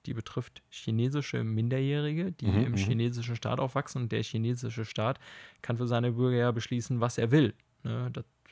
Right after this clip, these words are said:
Speaker 1: sind ja irgendwie, äh, sozusagen Dinge, die ich sozusagen von außen hier nicht zu beeinflussen habe oder die vielleicht auch Leute in China anders sehen.
Speaker 2: Mhm.
Speaker 1: Aber ich glaube schon, dass das auf Dauer auch eben, äh, Kulturprodukte beeinflusst. Nicht nur auf Dauer, das sehen wir jetzt schon,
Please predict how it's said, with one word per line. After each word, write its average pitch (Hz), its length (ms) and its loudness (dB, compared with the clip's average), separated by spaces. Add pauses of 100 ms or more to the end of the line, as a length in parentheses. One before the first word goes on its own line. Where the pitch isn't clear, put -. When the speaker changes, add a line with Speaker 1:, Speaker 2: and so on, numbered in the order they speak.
Speaker 1:
sind 113 280 -4
ja 117 160 4
irgendwie, 117 600 -4
äh, 120 240 -2
sozusagen 117 540 -2
Dinge, 120 240 0
die 120 200 -4
ich - 160 -8
sozusagen 117 520 -4
von - 160 -6
außen 120 320 -2
hier 117 80 0
nicht 117 160 -4
zu - 100 -10
beeinflussen 123 720 -2
habe 120 320 2
oder 113 240 -2
die 110 160 -6
vielleicht 120 360 -4
auch 113 100 -6
Leute 120 260 0
in 120 140 0
China 127 340 -2 (460)
anders 135 300 2
sehen. 110 240 -2 (320)
Speaker 2:
Mhm. 101 280 6
Speaker 1:
Aber 113 120 4
ich 110 100 -4
glaube 123 220 2
schon, 135 240 -2
dass 151 140 -2
das 139 180 -4
auf 113 100 -4
Dauer 131 540 0
auch 139 280 -2
eben, 143 480 0 (300)
äh, 135 80 -2
Kulturprodukte 139 920 -4
beeinflusst. 131 600 -2
Nicht 117 140 -2
nur 120 100 0
auf 113 100 -8
Dauer, 127 240 0
das 104 120 -2
sehen 110 140 -2
wir 104 80 0
jetzt 113 340 2
schon, 104 240 -2